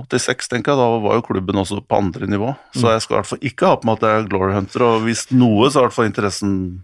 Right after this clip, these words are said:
Speaker 1: dabba etter hvert som man har vunnet, eh, ting.
Speaker 2: Eh,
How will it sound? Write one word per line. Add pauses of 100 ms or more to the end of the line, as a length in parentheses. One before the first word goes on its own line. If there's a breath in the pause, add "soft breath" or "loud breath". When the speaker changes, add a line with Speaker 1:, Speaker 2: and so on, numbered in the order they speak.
(140)
Speaker 1:
dabba
etter
hvert
som
man
har
vunnet,
eh,
ting. (1400 loud breath)
Speaker 2:
Eh,